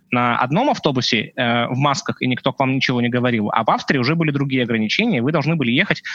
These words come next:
обязательно с, э, дистанцией между рядами. И там было два автобуса, и вы из одного автобуса пересаживались на два автобуса. И так вот ехали конвоем уже до Хорватии.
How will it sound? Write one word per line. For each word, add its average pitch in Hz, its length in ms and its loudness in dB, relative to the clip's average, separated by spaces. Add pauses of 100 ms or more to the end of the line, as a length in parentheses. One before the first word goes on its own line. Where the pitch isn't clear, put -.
(200)
обязательно 135 500 0
с, - 180 -4
э, 131 180 2
дистанцией 127 540 0
между 131 260 0
рядами. 120 420 2 (360)
И 120 80 0
там 190 200 2
было 165 200 2
два 135 220 2
автобуса, 107 420 -2
и 113 60 0
вы 127 100 0
из 117 80 0
одного 113 320 2
автобуса 147 480 0
пересаживались 202 600 0
на 196 80 4
два 131 240 2
автобуса. 107 500 -2
И 113 80 -2
так - 180 2
вот - 140 -2
ехали 165 260 2
конвоем 139 500 2
уже 127 140 2
до 147 100 0
Хорватии. 113 540 -2